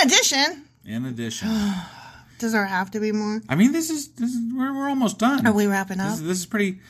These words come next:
Speaker 2: it's a pretty short chapter, so
Speaker 1: It's a very
Speaker 2: I
Speaker 1: short
Speaker 2: mean,
Speaker 1: chapter, but that
Speaker 2: I'm
Speaker 1: doesn't
Speaker 2: kinda thankful for that 'cause this is dumb shit.
Speaker 1: But it, that doesn't mean that it's not gonna continue.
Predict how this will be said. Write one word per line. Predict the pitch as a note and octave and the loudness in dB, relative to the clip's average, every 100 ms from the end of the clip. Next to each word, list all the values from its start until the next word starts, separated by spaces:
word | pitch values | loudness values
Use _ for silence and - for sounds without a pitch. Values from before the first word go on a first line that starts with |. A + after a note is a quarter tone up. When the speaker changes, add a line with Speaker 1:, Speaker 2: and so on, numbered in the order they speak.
| - - | -20 -20
Speaker 2:
it's | - | -4
a | |
pretty | F#3 D#3+ | 0 0
short | D#3 C3 | 0 0
chapter, | D3+ F#3+ - F2+ | 0 0 -2 -6
so | - G2 F#2 | -4 -4 0
Speaker 1:
It's | B3+ D4+ | 0 0
a | |
very | C4+ F4 G4 | -2 2 4
Speaker 2:
I | |
Speaker 1:
short | - C4+ A#3+ | 4 4 4
Speaker 2:
mean, | A3+ | 4
Speaker 1:
chapter, | C4 C4+ C4+ A3+ | 4 4 4 0
but | G#3 A3 | 0 4
that | B3+ | 4
Speaker 2:
I'm | B3+ | 4
Speaker 1:
doesn't | C#4+ D#3 | 2 0
Speaker 2:
kinda | C3 | 0
thankful | - D#3 F#3 B2 | -2 -2 -2 -6
for | G#2+ A2 | -4 -4
that | G#2+ G2+ | -4 -6
'cause | A2+ G#2 | -8 -6
this | B2 A2 | -6 -4
is | G2+ - | -6 -6
dumb | - G#2 G#2 A#2 A2+ G2+ G2 | -8 -12 -2 2 2 2 0
shit. | - A#2+ F#2+ F2 | -2 -2 -2 0
Speaker 1:
But | B3+ | 2
it, | C4+ A#3+ - | 2 0 4
that | C4 C4+ | 4 4
doesn't | C#4 C4 | 0 0
mean | C4 B3+ | 2 2
that | A#3 | 2
it's | A3+ | 2
not | A#3 A3+ | 0 2
gonna | A#3 G#3+ | 0 0
continue. | G#3 G#3 G#3 A3+ G#3+ F3+ F3+ | -2 -4 2 2 2 0 -4